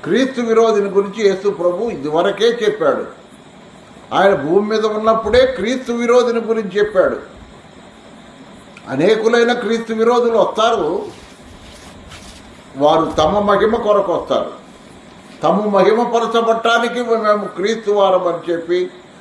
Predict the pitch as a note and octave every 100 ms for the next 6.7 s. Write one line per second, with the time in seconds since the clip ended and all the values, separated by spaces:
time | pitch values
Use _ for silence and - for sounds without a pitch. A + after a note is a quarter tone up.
0 | - E3+ F3 E3 E3+ F#3+ G3 G3 F3+ D3+
1 | D3 C3 B2 - A#2 - - - - -
2 | - - - - - - - - - -
3 | - - - - G4+ - A#3+ G#3 G3+ A3+
4 | A#3 B3 C4+ G#3 G#3+ B3 B3 G3+ D3+ C#3
5 | C3 C3+ C3+ - - - - C#3 C#3+ D3
6 | C3 A#2 B2 C#3 C3+ B2+ C#3